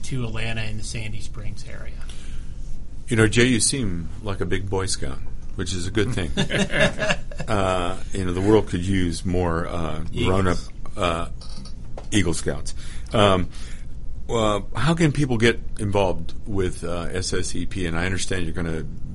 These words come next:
Speaker 2: have a booth at the upcoming Sandy Springs Festival, uh, so people probably could come by the booth. But how, how in general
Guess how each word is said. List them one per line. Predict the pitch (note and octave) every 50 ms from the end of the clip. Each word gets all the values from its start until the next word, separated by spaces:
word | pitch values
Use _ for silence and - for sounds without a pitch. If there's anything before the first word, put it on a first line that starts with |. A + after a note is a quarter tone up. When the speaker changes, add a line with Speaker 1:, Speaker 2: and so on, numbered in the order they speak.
| - -
Speaker 2:
have | F#2 F#2 F#2 E2+
a | E2 D#2
booth | D2+ D2+ C#2+ D#2+ F2+ F#2+ - -
at | F2+ E2+ - -
the | F2 E2+ E2
upcoming | F2 F2+ - - G2 F2+ F2 E2+
Sandy | E2 - - E2+ E2+ E2+ E2
Springs | D#2+ - - - F2+ F2 E2+ E2+ E2+ E2 E2 E2 - -
Festival, | - - - - F2 D#2+ - - - F2 F2 F2 F2 - - - - - - - - - -
uh, | - F#2+ F2 E2+ E2
so | D#2 - -
people | E2+ E2 F#2 E2+ D#2 E2
probably | - - G2 F#2 F2 E2+ D#2+
could | - - E2
come | - - F#2+ F2+
by | E2+ D#2+
the | D2+ D#2+
booth. | D#2 F2 G2 F2+ -
But | - F2 F2+
how, | G2+ A2+ A#2 G#2+ G2 -
how | - - G2 G2+ G2+ G2+ G2 F#2+
in | F2+ E2+
general | E2 - F#2+ F2 F2 E2+ E2+ E2